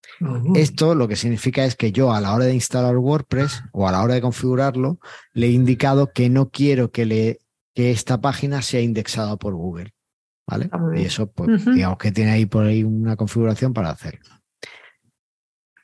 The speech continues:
Speaker 2: Lo siguiente que tenemos es otro bloque que se llama actividad. Y en este bloque lo que vemos son las publicaciones recientes, que es una que se llama Hola Mundo, que es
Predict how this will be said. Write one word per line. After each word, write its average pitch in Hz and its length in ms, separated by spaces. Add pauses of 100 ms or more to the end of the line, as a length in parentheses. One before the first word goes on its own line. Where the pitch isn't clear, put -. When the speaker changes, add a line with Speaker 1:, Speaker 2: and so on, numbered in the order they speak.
(380)
Speaker 2:
Lo 135 140
siguiente 170 460
que 170 100
tenemos 165 560 (580)
es 135 340
otro 143 280
bloque 156 520
que 123 100
se - 100
llama 131 260
actividad. 92 680 (240)
Y 117 120
en 117 40
este 123 240
bloque 151 420
lo 127 140
que 120 80
vemos 123 260
son 120 380
las 98 180
publicaciones 104 720
recientes, 151 760
que 101 140
es - 220
una 117 240
que 95 100
se 107 120
llama 110 300
Hola 110 220
Mundo, 139 400
que 120 160
es - 280